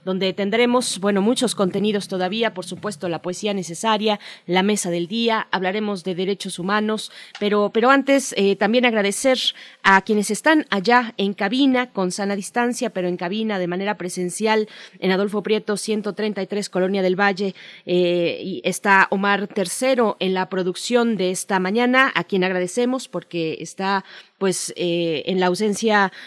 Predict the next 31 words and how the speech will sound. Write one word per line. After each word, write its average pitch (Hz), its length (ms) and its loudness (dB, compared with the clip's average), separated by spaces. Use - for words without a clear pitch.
de, 185 460 0
de 185 100 -2
nuestras 180 320 -2
compañeras, 202 640 -2
tanto 180 240 -6
de 185 100 -2
Frida 196 240 -4
Saldívar 190 440 -2
como 180 380 -2
de 170 160 -4
Violeta 190 340 -2
Berber, 226 440 0
que 175 120 -8
se 180 100 -4
encuentran 190 400 -2
atendiendo 190 600 -2
distintas 202 480 -4
cuestiones, 240 560 -2
pues 190 360 -2
está 208 340 0
Omar 202 260 0
Tercero 196 600 -2
al 180 180 0
bat, 208 320 -2
eh, 180 240 -2
Omar 196 220 -2
Tercero, 202 720 -2
eh, 175 520 -4
que 190 120 -2
nos 180 160 -4
hace 202 240 -4